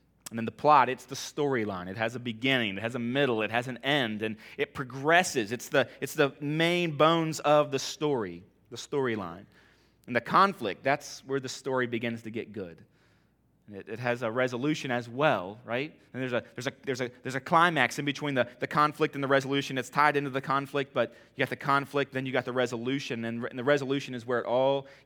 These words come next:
gets settled. It's where it all just co-, finally comes to an end.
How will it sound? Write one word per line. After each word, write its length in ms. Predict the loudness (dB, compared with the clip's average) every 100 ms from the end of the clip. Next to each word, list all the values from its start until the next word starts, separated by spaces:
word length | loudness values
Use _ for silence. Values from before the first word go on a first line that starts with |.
| 0
gets 260 | 0 0
settled. 440 | -6 2 2 4 -2
It's 160 | -2
where 120 | -2
it 60 | 0
all 380 | 2 4 4 0 -6
just 260 | -4 -4 -6
co-, 140 | -10 4
finally 320 | 6 6 2
comes 340 | 0 -2 -2 -4
to 140 | -6
an 60 | -4
end. 360 | -4 -6 -8